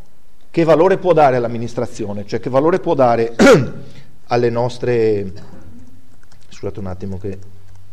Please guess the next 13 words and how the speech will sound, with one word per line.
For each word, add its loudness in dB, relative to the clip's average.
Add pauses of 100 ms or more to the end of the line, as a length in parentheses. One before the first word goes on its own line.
(580)
non -6
sono -6
poi -6
tanto -6
multitasking, -8
finché -8
non -6
apro -6 (1200)
il -8
browser -6
non -6
riesco. -8 (680)
Ok. -4